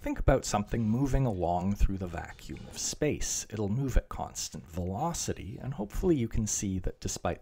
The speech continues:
the position changing, there are no changes of energy going on here. Well, to see why, think of taking a perspective moving along with the object.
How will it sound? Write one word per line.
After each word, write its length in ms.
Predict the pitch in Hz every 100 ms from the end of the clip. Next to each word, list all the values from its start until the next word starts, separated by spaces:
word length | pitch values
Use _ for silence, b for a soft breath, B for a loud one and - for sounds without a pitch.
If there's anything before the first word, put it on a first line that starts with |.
| -
the 80 | -
position 840 | - 82 80 127 226 - 92 87
changing, 640 | - 170 160 - 151 170
there 180 | 190 170
are 60 |
no 180 | 139 95
changes 640 | 101 - 71 69 - 73
of 100 | 87 78
energy 560 | 120 139 110 85 90
going 360 | 78 73 69 53
on 300 | 73 107 95
here. 340 | 85 - - - B B B B B B B - - -
Well, 240 | 202 208
to 140 | 202
see 240 | - 156 120
why, 500 | 123 185 113 92 156
think 320 | - 98 - -
of 320 | 85 107 -
taking 500 | 76 85 98 110 117
a 60 | -
perspective 720 | - 120 - - - 107 110
moving 400 | 85 73 76 95
along 720 | 90 113 120 185 120 87 92 95
with 260 | 123 - -
the 160 | 117
object. 720 | 113 180 143 - 67 - -